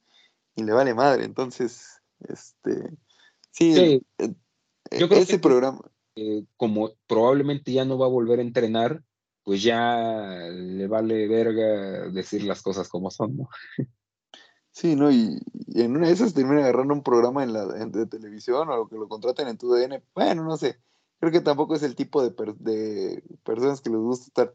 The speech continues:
Speaker 1: todo el tiempo bajo la cámara, ¿no? Pero, pero sí, o sea, creo que el,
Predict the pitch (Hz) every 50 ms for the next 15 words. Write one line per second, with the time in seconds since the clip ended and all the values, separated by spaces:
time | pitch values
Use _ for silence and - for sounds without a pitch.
0 | _ _ - 127 123 110 135 127 120 123 113 107 - 110 104 101 - - 110 107
1 | 104 101 98 101 110 - 190 - _ _ _ _ _ _ _ _ _ _ _ _
2 | _ _ _ _ _ _ 110 107 104 107 107 104 104 101 98 95 92 - - -
3 | - - _ _ _ _ _ _ _ 107 104 104 104 - 107 101 101 - 104 101
4 | - 113 110 - 110 107 98 -